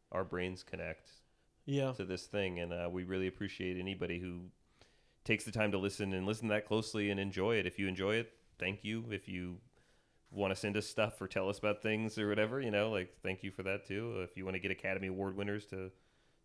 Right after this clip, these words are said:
Speaker 1: talk about, you know, to say our names in a J F K voice, that's fucking awesome too. You know,
Speaker 2: Yeah.
Speaker 1: like, uh,
Speaker 2: So I'm, I'll, I'll add to the list. I wanna, uh, uh, and I can tell you guys about this too. I'm, I'm only, like, eight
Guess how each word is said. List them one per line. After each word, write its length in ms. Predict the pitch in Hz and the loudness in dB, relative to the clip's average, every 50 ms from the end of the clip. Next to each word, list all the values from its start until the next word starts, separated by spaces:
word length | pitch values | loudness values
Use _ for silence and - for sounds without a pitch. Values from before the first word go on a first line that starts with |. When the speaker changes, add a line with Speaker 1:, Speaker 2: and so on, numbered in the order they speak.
| _ _ _ | _ _ _
Speaker 1:
talk 240 | - 101 98 98 - | 0 0 0 2 0
about, 260 | 101 98 95 98 95 92 - - | 0 0 2 0 0 -2 -6 -6
you 100 | 107 98 | -4 -2
know, 120 | 92 98 98 | 0 2 2
to 120 | 339 - | 2 2
say 200 | - - 117 113 | 4 6 6 8
our 120 | 110 107 | 8 8
names 440 | 107 104 104 107 117 123 120 113 113 | 8 8 8 8 6 6 4 2 4
in 100 | 107 104 | 4 4
a 180 | 104 101 98 98 | 6 6 4 4
J 260 | 95 92 - 104 104 | 0 0 2 4 4
F 120 | 101 101 | 4 2
K 140 | - 101 98 | 0 -2 -2
voice, 320 | 87 107 117 127 135 131 - | -2 -2 -4 -4 -4 -6 -6
that's 180 | 98 98 - | -8 -10 -8
fucking 240 | - 98 90 90 98 | -8 -10 -8 -6 -4
awesome 240 | 98 95 95 - 95 | -6 -6 -6 -10 -12
too. 260 | - 104 107 123 135 120 | -12 -10 -10 -10 -8 -6
You 80 | 110 107 | -4 0
know, 60 | 175 202 208 | 2 2 2
Speaker 2:
Yeah. 40 | |
Speaker 1:
like, 220 | 165 101 - - 110 | 2 0 -4 -4 -4
uh, 260 | 107 107 107 110 113 | -2 -2 -2 -2 2
Speaker 2:
So 120 | - - | 6 8
I'm, 200 | 381 370 381 392 339 | 10 10 10 8 10
I'll, 260 | 285 294 320 339 330 - | 10 12 12 12 12 10
I'll 220 | 262 294 320 277 | 8 8 10 10
add 180 | 277 302 320 311 | 10 8 8 8
to 40 | 311 | 6
the 100 | 269 285 | 0 2
list. 440 | 285 294 359 392 302 - - - - - | 4 4 6 8 8 6 6 2 2 6
I 140 | 190 214 | 8 8
wanna, 500 | 233 254 262 254 240 240 233 220 214 190 165 - - - | 10 10 10 12 12 12 12 12 10 8 4 -4 -2 0
uh, 40 | 175 180 131 190 196 175 - | 2 4 6 4 4 4 6
uh, 20 | 180 | 6
and 300 | 214 208 208 208 202 214 | 8 8 8 8 6 4
I 60 | 214 | 4
can 120 | 240 220 | 4 2
tell 140 | - 214 185 | 2 2 2
you 100 | 190 214 | 2 4
guys 200 | 208 202 160 143 | 4 4 4 6
about 220 | 139 143 127 120 135 | 4 2 2 2 0
this 160 | 143 139 - | -2 -4 -4
too. 200 | - - 190 175 | -2 0 4 4
I'm, 140 | 165 165 170 | 4 4 4
I'm 200 | - 202 214 240 | 2 2 4 6
only, 180 | 262 277 269 247 | 6 6 6 6
like, 240 | 233 220 208 180 - | 6 6 6 4 4
eight 380 | - 151 165 180 185 - - | 0 0 2 2 2 2 -2